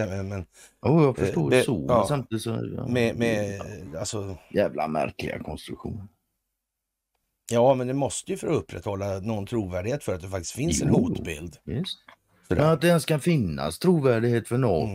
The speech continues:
Speaker 1: Mm.
Speaker 2: när inte Warszawapakten finns längre. Varför
Speaker 1: Mm.
Speaker 2: finns nato kvar? Det är ju helt sanslöst.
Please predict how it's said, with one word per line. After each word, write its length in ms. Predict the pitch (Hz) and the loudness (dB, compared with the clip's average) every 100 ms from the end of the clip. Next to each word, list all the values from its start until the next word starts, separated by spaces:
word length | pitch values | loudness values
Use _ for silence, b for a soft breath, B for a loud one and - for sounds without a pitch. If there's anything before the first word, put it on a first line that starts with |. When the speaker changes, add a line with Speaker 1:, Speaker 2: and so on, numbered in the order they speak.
| 95 | 0
Speaker 1:
Mm. 80 | 104 | 0
Speaker 2:
när 80 | |
inte 140 | - 76 | 0 -2
Warszawapakten 920 | 92 - 98 73 64 - - - 98 | -4 0 0 0 -2 -4 -6 -4 -2
finns 220 | 131 120 | 0 0
längre. 420 | 113 76 57 78 - _ - | 0 -2 -6 -10 -12 _ 0
Varför 220 | 151 143 | 2 2
Speaker 1:
Mm. 100 | 139 | 0
Speaker 2:
finns 160 | 143 | -2
nato 440 | 135 107 78 - 87 | -2 -4 -4 -8 -8
kvar? 320 | 82 69 87 | -4 -2 -2
Det 60 | 78 | -2
är 20 | |
ju 100 | 120 | 0
helt 160 | 160 | -2
sanslöst. 320 | - - 104 | -2 -4 -4